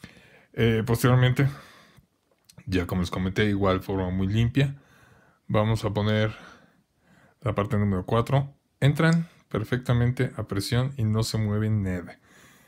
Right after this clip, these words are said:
Eh, si gustan, le pueden poner una gotita de pegamento. Aquí nos indica, está una parte chatita y aquí es donde exactamente donde encaja. Hacia ese lado lo vamos a poner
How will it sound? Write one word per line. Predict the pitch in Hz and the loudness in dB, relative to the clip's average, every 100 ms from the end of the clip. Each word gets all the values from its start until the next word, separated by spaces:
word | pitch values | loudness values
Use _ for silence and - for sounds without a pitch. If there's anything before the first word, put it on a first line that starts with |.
| _ _ | _ _
Eh, | - 101 - | -4 -4 0
si | 123 | 2
gustan, | 135 147 147 | 2 4 2
le | 127 | 2
pueden | 127 | 2
poner | 120 117 | 2 2
una | 117 107 95 98 101 | 4 2 0 -4 -4
gotita | 104 107 117 | -2 0 0
de | 104 | 2
pegamento. | 101 101 113 117 139 139 | 0 0 0 0 -2 0
Aquí | 120 147 151 - - _ _ _ _ _ _ _ | -2 0 -2 -2 -16 _ _ _ _ _ _ _
nos | 120 113 123 | -4 -2 0
indica, | 120 127 127 110 - - | 0 0 -2 -6 -8 -16
está | - - | -12 -6
una | 120 113 | -4 -2
parte | 107 98 | -2 -4
chatita | 120 113 120 117 104 | -4 -4 -4 -4 -4
y | 98 | -4
aquí | 98 107 | -4 -4
es | 104 | -4
donde | 107 98 | -4 -6
exactamente | 95 101 104 98 104 | -8 -8 -8 -6 -4
donde | 90 90 | -6 -8
encaja. | 87 92 - - - | -8 -8 -10 -12 -4
Hacia | 107 - 135 | -4 0 0
ese | 135 131 | 0 0
lado | 127 156 170 _ _ _ _ _ - | 0 -2 -4 _ _ _ _ _ -6
lo | 107 | 0
vamos | 117 131 | 0 0
a | 113 | -2
poner | 107 113 139 151 - | -2 0 0 0 -8